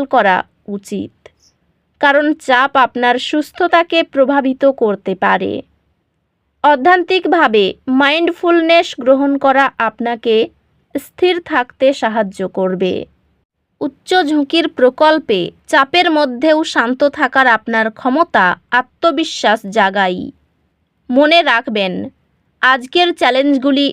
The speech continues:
অস্থায়ী এবং উজ্জ্বল দিনগুলি সামনে অপেক্ষা করছে।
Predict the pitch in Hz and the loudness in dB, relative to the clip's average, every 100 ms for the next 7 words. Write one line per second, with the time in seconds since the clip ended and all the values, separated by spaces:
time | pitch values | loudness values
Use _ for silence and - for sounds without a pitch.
0 | - 226 233 254 - - 254 262 254 214 | -2 0 0 -2 -12 -6 -2 0 0 2
1 | 208 214 233 - _ _ _ - 233 233 | 0 -2 -6 -10 _ _ _ -4 -4 0
2 | 311 302 254 262 269 262 208 165 - - | 0 2 0 0 0 -2 -2 -6 -12 -6
3 | 269 247 254 262 202 - 196 - 214 - | -2 0 0 0 0 -2 -8 -8 -10 -6
4 | 190 190 196 196 | -6 -6 -8 -8